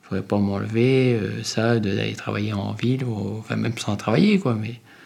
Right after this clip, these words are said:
je vais pas partir en, dans les grandes villes, je pense pas, hein. En voyage, d'accord, mais pas, euh,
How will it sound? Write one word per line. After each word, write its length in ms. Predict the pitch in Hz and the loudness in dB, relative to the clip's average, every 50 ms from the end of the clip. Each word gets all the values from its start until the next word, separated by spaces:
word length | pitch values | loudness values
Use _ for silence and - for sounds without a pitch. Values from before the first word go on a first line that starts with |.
| - - - - _ - | -20 -20 -20 -20 _ -16
je 140 | - - - | -10 -8 -6
vais 60 | - | -4
pas 340 | - 127 123 120 120 113 110 | 0 2 2 2 2 0 -4
partir 380 | - 107 101 - - 135 123 104 | -6 -8 -8 -6 -4 -4 -2 -2
en, 160 | - 110 110 | -2 -4 -4
dans 100 | 107 98 | -4 -4
les 100 | 107 101 | -4 -2
grandes 200 | - 110 131 147 | 0 0 0 2
villes, 240 | 151 170 170 143 120 | 4 2 2 2 2
je 60 | 120 | -2
pense 220 | - - 143 147 | -2 -4 -4 -2
pas, 240 | - - 160 143 131 | -2 -2 -2 -2 -2
hein. 80 | 143 139 - - - _ _ _ _ _ _ - - | -4 -6 -10 -16 -20 _ _ _ _ _ _ -6 -2
En 60 | 98 | 2
voyage, 360 | 104 110 120 127 123 113 110 | 6 6 8 8 8 6 6
d'accord, 420 | 139 156 - 339 339 285 196 113 | 4 4 6 6 8 8 6 4
mais 120 | 107 104 101 | 2 0 -2
pas, 420 | 104 - 107 107 107 104 101 101 107 | 0 0 0 2 2 0 0 0 -2
euh, 60 | 117 | -4